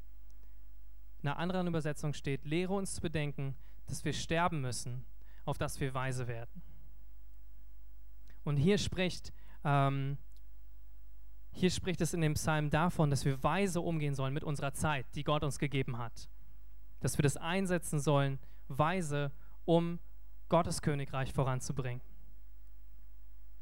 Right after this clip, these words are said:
Und es ist spannend, wenn wir, wenn wir daran denken, denken wir sofort daran, okay, ich mach alles,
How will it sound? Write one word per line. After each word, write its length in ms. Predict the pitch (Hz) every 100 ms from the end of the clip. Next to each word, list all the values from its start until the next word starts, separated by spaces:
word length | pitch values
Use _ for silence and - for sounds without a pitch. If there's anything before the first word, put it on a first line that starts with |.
| - - - - - - - -
Und 120 | 170
es 80 | 170
ist 120 | 180
spannend, 360 | - 196 208 151
wenn 180 | 160 165
wir, 280 | 165 160 -
wenn 100 | 165
wir 80 | 160
daran 300 | 175 214 175
denken, 340 | 196 202 175
denken 220 | 170 180
wir 80 | 156
sofort 340 | 147 - 180
daran, 220 | 180 160 165
okay, 240 | - 196
ich 120 | 160
mach 180 | 165 151
alles, 320 | 170 151 127